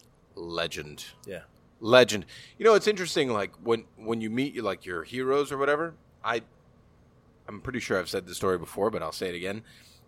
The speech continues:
Speaker 1: I happened to meet one of my heroes through my own, like, arrogance and, like, very, like, disdain for talking to humans.
Speaker 2: Yeah.
Speaker 1: When I was, uh, cooking at an event and I was making, uh,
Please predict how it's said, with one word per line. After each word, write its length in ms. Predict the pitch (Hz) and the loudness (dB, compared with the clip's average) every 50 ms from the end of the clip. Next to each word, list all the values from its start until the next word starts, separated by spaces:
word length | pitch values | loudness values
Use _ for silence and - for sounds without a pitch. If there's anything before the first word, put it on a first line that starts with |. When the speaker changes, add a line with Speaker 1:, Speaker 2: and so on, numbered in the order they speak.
| _ _ | _ _
Speaker 1:
I 160 | 95 98 98 92 - - | -2 -2 -2 -2 -8 -12
happened 760 | - - - - 123 117 110 117 - 127 117 117 113 110 - | -12 -12 -2 0 0 0 2 0 -2 -4 -6 -6 -10 -12 -12
to 100 | - 117 | -10 -8
meet 240 | 113 113 117 - - | -8 -8 -8 -8 -6
one 120 | 117 110 | -6 -4
of 60 | 110 107 | -4 -4
my 140 | 107 104 | -6 -6
heroes 520 | 98 107 113 117 123 131 139 139 - - - - - - _ _ _ _ | -6 -4 -2 -2 0 0 0 -2 -4 -8 -10 -14 -20 -20 _ _ _ _
through 240 | - - - 120 117 | -14 -6 -4 -2 0
my 220 | 110 101 92 92 95 | 0 0 0 0 -2
own, 300 | 101 107 110 113 113 110 | -2 -2 -2 -2 -4 -4
like, 260 | 95 90 85 - - _ _ | -4 -6 -6 -10 -16 _ _
arrogance 600 | 107 104 101 104 104 101 104 104 107 110 107 - | -2 0 0 0 0 -2 -4 -4 -4 -6 -4 -4
and, 120 | 107 92 90 | -4 -4 -2
like, 200 | 87 87 78 80 | -4 -6 -8 -8
very, 300 | 85 95 92 92 95 95 | -4 -4 -2 -2 -2 -2
like, 260 | 90 87 85 78 - - | -4 -4 -6 -8 -12 -14
disdain 400 | 90 95 - - - 104 98 95 | -12 -10 -10 -8 -6 -6 -8 -6
for 120 | 87 - 101 | -8 -10 -8
talking 320 | - 95 92 90 95 95 | -2 -2 -2 -2 -2 -6
to 60 | 90 | -8
humans. 720 | 85 82 98 104 101 104 110 127 165 196 196 - - - - _ - - | -8 -6 -4 -4 0 0 0 0 -2 -4 -6 -8 -8 -10 -12 _ -18 -12
Speaker 2:
Yeah. 200 | - 98 120 120 - - - - - - - - - - - - - - _ _ _ _ _ _ | -8 -6 -6 -6 -8 -12 -20 -20 -20 -20 -20 -20 -20 -20 -20 -20 -20 -20 _ _ _ _ _ _
Speaker 1:
When 240 | - 117 123 127 120 | -4 0 0 2 2
I 100 | 117 113 | 2 2
was, 260 | 117 113 107 104 123 | 2 0 0 2 2
uh, 220 | 113 107 101 101 98 | 4 4 4 2 0
cooking 360 | - - 135 117 135 127 117 | 0 -2 -4 -2 0 0 2
at 280 | 113 110 107 110 113 - - - | 2 2 2 2 -2 -4 -6 -8
an 140 | 107 101 | -4 -2
event 640 | 101 95 90 101 110 120 143 165 175 - - - - - - - - - _ _ _ _ _ _ _ _ _ _ _ - - | -2 0 0 2 2 2 2 0 -4 -8 -12 -14 -16 -20 -20 -20 -20 -20 _ _ _ _ _ _ _ _ _ _ _ -16 -12
and 100 | 95 95 | -8 -6
I 60 | 95 | -4
was 180 | 95 95 92 101 | -4 -6 -6 -4
making, 440 | 110 110 110 110 120 113 107 107 | -4 -4 -4 -6 -8 -8 -6 -4
uh, 340 | 101 98 92 90 87 85 82 | -4 -4 -4 -4 -4 -6 -8